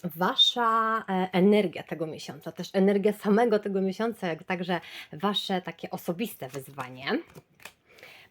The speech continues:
Praca i finanse, miłość. Co miłego się może wydarzyć w tym miesiącu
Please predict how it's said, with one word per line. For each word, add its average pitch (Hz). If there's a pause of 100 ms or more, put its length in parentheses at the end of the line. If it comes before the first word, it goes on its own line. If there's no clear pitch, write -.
Praca 226
i 208
finanse, 151 (1500)
miłość. 170 (2000)
Co 427
miłego 160
się -
może 165
wydarzyć 180
w -
tym 277
miesiącu 277